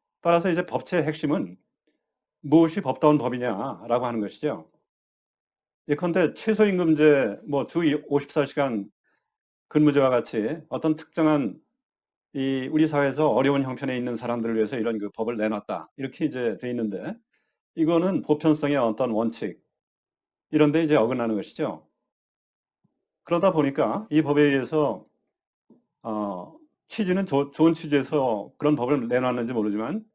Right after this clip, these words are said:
아직 취업이 안 된 사람들, 이런 사람들은 더욱 일자리가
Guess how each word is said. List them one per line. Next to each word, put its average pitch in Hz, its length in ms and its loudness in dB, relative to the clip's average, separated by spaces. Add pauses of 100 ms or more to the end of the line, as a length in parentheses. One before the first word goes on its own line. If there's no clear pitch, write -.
(220)
아직 180 300 -6
취업이 185 300 -2
안 135 160 2
된 131 140 -2
사람들, 101 500 -4 (140)
이런 156 200 2
사람들은 139 640 0 (720)
더욱 147 360 2
일자리가 123 720 0